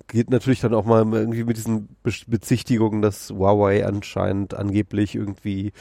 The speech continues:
Spionage, Hintertüren irgendwie in ihre Hardware einbauen, bla, bla, bla. Ähm, und, ähm, jedenfalls hat jetzt, äh, Trump-Regierung ja irgendwie,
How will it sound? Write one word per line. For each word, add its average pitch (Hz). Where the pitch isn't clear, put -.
Spionage, 110
Hintertüren 110
irgendwie 110
in 107
ihre 104
Hardware 104
einbauen, 95
bla, 90
bla, 92
bla. 131
Ähm, 120
und, 117
ähm, 110
jedenfalls 131
hat 127
jetzt, -
äh, 107
Trump-Regierung 120
ja 104
irgendwie, 101